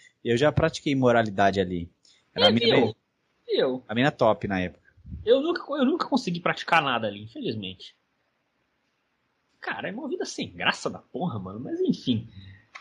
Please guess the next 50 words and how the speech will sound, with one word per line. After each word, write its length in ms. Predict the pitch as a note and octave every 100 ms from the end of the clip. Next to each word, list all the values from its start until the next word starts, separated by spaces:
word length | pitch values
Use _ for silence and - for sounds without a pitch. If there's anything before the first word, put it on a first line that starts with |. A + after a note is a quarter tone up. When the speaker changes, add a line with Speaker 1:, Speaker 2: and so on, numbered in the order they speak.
| _ -
Speaker 2:
Assim, 240 | D#4+ F4+
hoje 160 | F4+ D#4
em 40 |
dia 120 | D4+
não 100 | D#4
tem, 140 | E4+ D#4+ C4+ B3
hoje 160 | G#3+ A3
já 100 | A#3+
não 60 | A#3+
tem 140 | B3+
mais 180 | C4 B3+
como, 300 | - B2 A2
né? 120 | A#2
Porque 480 | - C3 - D3 C#3+
eu 40 | B2+
vi 100 | C#3+
que 100 | -
cortaram 480 | F3 C#3 D3 D#3
muito 260 | C#3+ D#3 F3
as 180 | D#3+ C3
árvores 380 | C#3 C3+ C3+ C#3
dali, 220 | C3 C3
dali 200 | B2+ B2+
do 100 | B2+
bosque, 440 | A2 A#2+ F#3+ -
ele 80 | D3
parece 280 | - C3 E3+
até 140 | - G#3
menor 380 | D4+ C#3+ B2
hoje 180 | A#2 A2+
em 40 | A2
dia. 260 | G2+ G2 F#2+ _ _ _ _ _ _ _ _ _ _
Speaker 1:
É, 200 | G2 F#2
antigamente 420 | F#2 F2+ G#2+ G#2+ -
parecia 340 | A2+ G#2+ A2+
ter 140 | A2+
mais. 640 | A2 A2 G2 G2 - - _ _ _ _ -
Speaker 2:
É, 200 | B2+ D3+
parece 140 | B2
Speaker 1:
Cara, 180 | A#2+ C#3+
Speaker 2:
mais 160 | D3+ B2+
Speaker 1:
tá 60 |
mó 40 | F#3+
chuva 300 | - F#3 F3
agora, 300 | C3 C#3+ D#3
né, 80 | E3+
mano? 200 | A#2+ - _ _ _
Speaker 2:
Tá, 200 | A2+ C#3+
é, 180 | B2 D#3
mano. 280 | D3 A2+